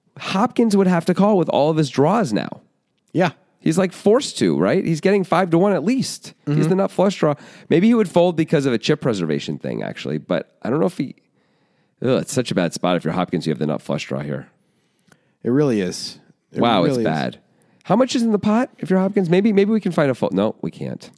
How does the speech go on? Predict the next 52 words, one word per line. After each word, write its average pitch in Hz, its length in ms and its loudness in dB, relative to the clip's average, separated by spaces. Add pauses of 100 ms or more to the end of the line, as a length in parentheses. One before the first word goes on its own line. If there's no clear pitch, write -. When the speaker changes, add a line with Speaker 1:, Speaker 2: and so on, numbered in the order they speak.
(300)
Speaker 2:
Do, 151 420 0 (100)
well, 139 340 -2 (280)
if 135 120 2
Speaker 1:
We - 80 -2
can't. - 200 -4
Speaker 2:
with 143 100 2
the 139 80 0
nut 127 160 0
flush 120 220 -4
draw, 139 100 0
you 147 100 0
mean? 160 180 -4 (280)
Speaker 1:
There's 120 200 0
over 151 280 4
three 147 180 2
hundred 127 180 0
K 107 120 0
in 90 80 0
the 76 80 -2
pot. 82 340 -4 (640)
Speaker 2:
Yeah. 139 260 0 (180)
Speaker 1:
We're 101 100 0
gonna - 140 4
have 117 100 -2
Speaker 2:
There's, 127 100 0
Speaker 1:
to 120 60 0
Speaker 2:
uh, - 20 0 (180)
Speaker 1:
call. - 60 -18 (960)
Speaker 2:
yeah, 135 160 -2
there's, 123 440 -2
let's - 200 -8
see, 120 140 -2
a 110 60 0
hundred 135 280 -4
and 131 100 -4
sixty-five 120 880 -2
plus 113 320 -4
a 110 60 -4
hundred 120 180 -2
and 110 100 -4
fifty-nine. 104 540 -4 (320)
Speaker 1:
Yeah. - 80 -2
Speaker 2:
Yeah. - 120 -2 (840)
Speaker 1:
We 104 80 0
just 98 80 -4
have 95 160 -2
to 80 80 -6
call. 73 220 -6 (340)
Speaker 2:
For, 143 180 -10
we, 135 200 -2
it's 131 220 -8
fifty-five. 143 760 -4